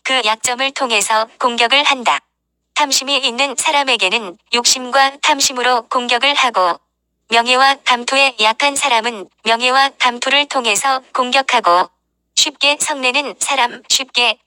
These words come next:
삐지는 사람도 그것을 통해서 공격을 한다.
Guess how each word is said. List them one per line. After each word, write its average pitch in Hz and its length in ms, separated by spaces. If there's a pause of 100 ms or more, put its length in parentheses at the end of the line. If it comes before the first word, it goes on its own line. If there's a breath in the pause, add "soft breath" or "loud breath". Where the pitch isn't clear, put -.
삐지는 269 500
사람도 254 640
그것을 247 440
통해서 208 560 (100)
공격을 240 460
한다. 247 360